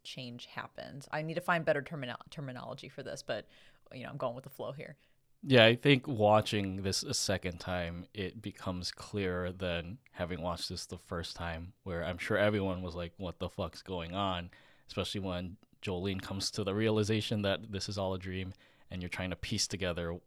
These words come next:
Speaker 2: where <laughs> exactly things have happened or have not happened.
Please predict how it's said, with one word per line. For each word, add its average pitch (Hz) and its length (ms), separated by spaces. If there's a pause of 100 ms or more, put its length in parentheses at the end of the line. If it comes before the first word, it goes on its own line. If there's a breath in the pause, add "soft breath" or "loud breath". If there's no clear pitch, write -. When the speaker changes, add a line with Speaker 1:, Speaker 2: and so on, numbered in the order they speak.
(140)
Speaker 2:
where 92 400
<laughs> 92 80
exactly 98 680 (680)
things 90 220
have 87 180
happened 123 420
or 95 80
have 85 160
not 87 300
happened. 85 560